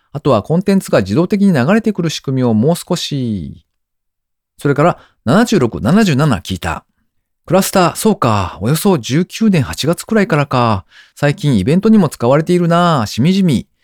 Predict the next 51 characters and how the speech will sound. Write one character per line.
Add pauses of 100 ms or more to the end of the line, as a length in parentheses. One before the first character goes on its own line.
(260)
祝
日
が
稼
働
日
な
某
工
場
系
企
業。 (220)
あ
れ？ (100)
う
ち
の
父
も
そ
う
だ
っ
た
よ
う
な。 (680)
と
コ
メ
ン
ト
を
い
た
だ
き
ま
し
た。
あ
り
が
と
う
ご
ざ
い
ま
す。